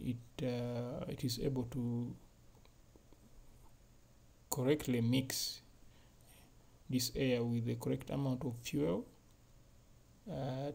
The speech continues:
to achieve, uh, the best stoichiometric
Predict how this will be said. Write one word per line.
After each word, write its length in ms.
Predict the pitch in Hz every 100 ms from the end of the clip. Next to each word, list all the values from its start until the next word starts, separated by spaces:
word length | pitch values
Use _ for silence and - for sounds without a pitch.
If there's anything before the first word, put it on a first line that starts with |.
| -
to 100 | 127
achieve, 580 | 120 120 - 139 131 120 - - - - - - - - - - - - 165
uh, 600 | 127 120 120 117 123 131 156 - - - - - - - - - -
the 120 | 135
best 560 | 135 139 131 - - - - - - - - - - - - - - - - - - - - - - - -
stoichiometric 720 | - 143 131 131 131 135 131